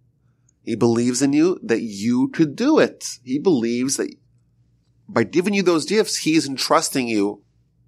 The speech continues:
with the sacred task of using those gifts for, for the right purposes. Rabbi Akiva took those gifts and made sure that he employed them and he deployed them for what the Almighty put him on this earth for.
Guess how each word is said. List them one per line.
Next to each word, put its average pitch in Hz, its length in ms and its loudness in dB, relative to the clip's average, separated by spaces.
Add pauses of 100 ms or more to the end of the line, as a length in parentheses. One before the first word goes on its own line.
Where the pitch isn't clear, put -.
with 117 340 -4
the 117 80 2
sacred 139 400 0
task 135 400 0
of 90 100 -8
using 110 240 -2
those 104 180 -2
gifts - 360 -4 (480)
for, 101 520 4
for 104 200 -6
the 98 80 -4
right 104 160 2
purposes. - 480 -4
Rabbi 92 140 -6
Akiva 123 380 0
took 165 200 -2
those 156 200 0
gifts - 460 -2 (480)
and 123 100 0
made 143 160 2
sure 147 540 2 (880)
that 117 200 -2
he 131 120 -4
employed 175 600 -2
them 135 420 -2 (720)
and 127 100 -6
he 143 120 -2
deployed 147 680 2
them 113 520 2 (440)
for 139 240 2
what 120 360 2
the 120 60 0
Almighty 107 500 0 (200)
put 139 160 2
him 110 100 2
on 101 100 2
this 104 160 -2
earth 107 180 0
for. 196 400 -2